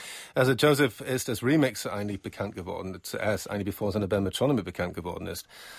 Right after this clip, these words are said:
Und er meinte, dass er schon vorher Musiker war, nur das hat man nicht so richtig <laughs> wahrgenommen.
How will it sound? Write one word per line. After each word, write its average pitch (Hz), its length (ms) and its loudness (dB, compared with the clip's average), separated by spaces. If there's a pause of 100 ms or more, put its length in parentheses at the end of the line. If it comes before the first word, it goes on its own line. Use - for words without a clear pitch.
(180)
Und 104 260 4
er 107 140 4
meinte, 113 420 4
dass 107 300 0
er 107 180 0
schon 101 220 0
vorher 120 260 6
Musiker 127 460 2
war, 82 200 -4
nur 101 140 -4
das 92 180 -6
hat 107 80 -2
man 107 120 -2
nicht 107 100 -2
so - 100 -4
richtig 98 260 -4
<laughs> 104 80 0
wahrgenommen. 104 440 0